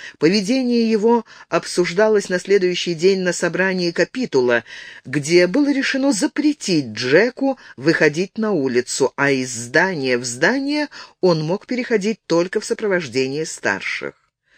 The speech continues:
Джек на это никак не отреагировал. Он был настолько подавлен словами Алины, что всё остальное перестало для него существовать.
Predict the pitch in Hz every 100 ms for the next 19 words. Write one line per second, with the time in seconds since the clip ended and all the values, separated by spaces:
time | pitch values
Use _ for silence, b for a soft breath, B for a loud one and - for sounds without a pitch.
0 | B B B B 139 123 202 330 - 285
1 | 294 269 262 180 135 139 127 123 131 123
2 | 117 117 117 123 123 _ _ _ _ _
3 | _ 175 180 170 180 185 - 208 202 190
4 | 185 185 175 170 139 135 135 139 147 151
5 | 139 135 143 190 247 151 110 98 B B
6 | B - - 175 175 - 247 233 - 214
7 | 226 262 247 - 214 220 - 240 220 196
8 | 208 202 208 - 196 196 - 180 180 135
9 | 120